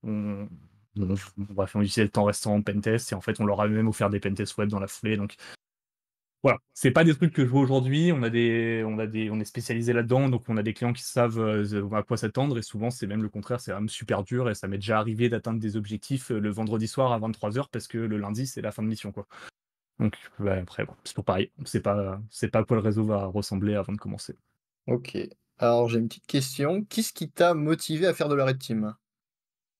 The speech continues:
Speaker 1: Euh, je dirais que c'est le fait de pouvoir pirater des trucs légalement. Euh, pirater des trucs, c'est ce qui me motive depuis, depuis des années.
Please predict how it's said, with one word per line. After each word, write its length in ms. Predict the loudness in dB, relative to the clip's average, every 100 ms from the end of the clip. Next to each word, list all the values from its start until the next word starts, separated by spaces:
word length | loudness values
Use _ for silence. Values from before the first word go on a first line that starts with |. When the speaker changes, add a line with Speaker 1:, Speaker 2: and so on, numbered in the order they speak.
| _ _ _ _ _ _ _ _ 6
Speaker 1:
Euh, 760 | 8 8 8 8 8 6 4 2 _ _ _ _ _ -2
je 240 | 0 0 2
dirais 280 | 6 8
que 80 | 6
c'est 120 | 2
le 80 | 2
fait 180 | 4 2
de 140 | 4 2
pouvoir 320 | 2 0 0
pirater 400 | 2 2 4 2
des 100 | 0
trucs 260 | 0 0
légalement. 440 | 0 4 4 4 2 _ _
Euh, 800 | 2 6 6 6 4 4 4 2 0 _ _ -4 -4 -6 -12 -4
pirater 320 | 2 4 4
des 60 | 2
trucs, 180 | 2 0
c'est 120 | -2
ce 80 | -2
qui 100 | 2
me 80 |
motive 460 | 2 2 0 -2 -2
depuis, 340 | -2 -4 -2
depuis 260 | -2 -2 -4
des 220 | -2 2
années. 300 | 4 4 0